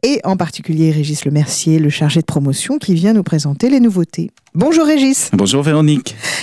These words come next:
Speaker 1: L'été chez Locus Solus sera artistique ou ne sera pas, avec pas moins de quatre livres d'art, quatre livres de photos et un livre d'humour.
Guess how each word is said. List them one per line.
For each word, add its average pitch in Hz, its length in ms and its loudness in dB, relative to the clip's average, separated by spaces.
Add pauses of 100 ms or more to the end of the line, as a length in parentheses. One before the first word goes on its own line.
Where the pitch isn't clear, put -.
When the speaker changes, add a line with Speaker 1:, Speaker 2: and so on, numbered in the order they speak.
Speaker 1:
L'été 247 480 0
chez 202 200 0
Locus 226 360 0
Solus 202 560 0
sera 180 400 -2
artistique - 600 -8 (100)
ou 247 80 2
ne 220 140 4
sera 170 280 0
pas, 175 200 -2
avec 180 500 -4
pas 277 120 0
moins 226 260 2
de 165 100 -2
quatre - 540 -2
livres 220 360 2
d'art, 185 360 -2 (480)
quatre 320 340 -2
livres 220 300 2
de 190 100 0
photos 240 640 0 (300)
et 269 80 0
un 240 100 2
livre 214 160 0
d'humour. 190 520 0